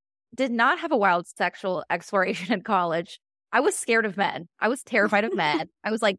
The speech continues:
Speaker 1: "Don't come anywhere near me." I went on dates, and then they'd try to kiss, and I'd be like, "No, thank you. Bye."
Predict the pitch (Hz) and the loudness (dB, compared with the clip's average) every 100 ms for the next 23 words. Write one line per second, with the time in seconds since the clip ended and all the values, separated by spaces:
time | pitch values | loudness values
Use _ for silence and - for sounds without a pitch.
0 | - 202 220 269 254 277 277 269 190 190 | 0 0 0 -4 -2 -2 -2 -2 -2 -2
1 | 175 196 - _ _ - 233 247 247 208 | -2 -4 -8 _ _ -2 2 4 4 2
2 | 202 - 220 196 254 _ _ - - _ | -2 -6 -4 -2 -4 _ _ -20 -20 _
3 | _ _ - 226 240 220 226 202 240 208 | _ _ -2 0 0 2 0 2 2 2
4 | 220 254 202 220 220 202 190 - _ _ | 0 -2 -2 -2 -8 -4 -4 -6 _ _
5 | _ _ - 359 381 _ - 254 254 262 | _ _ -8 -6 -6 _ -4 -2 -2 2
6 | 240 247 247 247 - 277 339 339 311 | 4 6 4 2 0 2 2 2 0